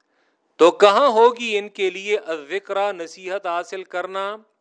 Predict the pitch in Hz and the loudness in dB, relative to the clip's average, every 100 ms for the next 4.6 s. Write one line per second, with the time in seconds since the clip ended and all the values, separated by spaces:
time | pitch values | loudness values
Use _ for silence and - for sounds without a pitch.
0 | _ _ _ _ _ _ _ 131 151 185 | _ _ _ _ _ _ _ 4 4 6
1 | 208 214 302 - 226 175 190 233 233 240 | 6 4 2 -2 -2 4 4 4 2 -2
2 | _ - 185 185 233 285 247 226 214 180 | _ -10 -10 -6 -4 -4 -4 -6 -8 -8
3 | 196 220 208 196 175 160 196 202 208 165 | -4 -4 -4 -6 -10 -12 -10 -8 -4 -4
4 | 170 202 190 165 165 | -4 -6 -10 -10 -10